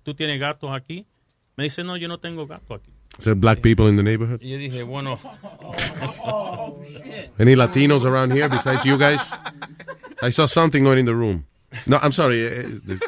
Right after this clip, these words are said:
Speaker 2: you know, the, the clown in me has to come out. Go ahead.
Speaker 1: Entonces, cuando yo le pregunté eso, ella me dice que no.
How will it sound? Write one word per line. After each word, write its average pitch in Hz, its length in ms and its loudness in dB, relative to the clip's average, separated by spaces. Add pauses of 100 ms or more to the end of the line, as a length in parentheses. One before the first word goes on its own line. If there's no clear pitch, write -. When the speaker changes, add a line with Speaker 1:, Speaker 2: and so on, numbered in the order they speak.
(360)
Speaker 2:
you 104 80 -4
know, 82 100 -4
the, 65 200 -6 (200)
the 92 80 -6
clown 107 320 4
in 95 100 2
me 92 140 2
has 85 220 -4
to 120 100 -4
come 87 220 -2
out. 67 140 -4 (100)
Go 202 100 0
ahead. 381 160 -2 (400)
Speaker 1:
Entonces, 170 760 -2 (1200)
cuando 156 320 -6
yo 175 640 -4
le 151 120 -10
pregunté 156 440 -8
eso, 180 200 -8
ella 147 100 -8
me 147 80 -8
dice 135 180 -12
que 131 100 -14
no. 208 200 -14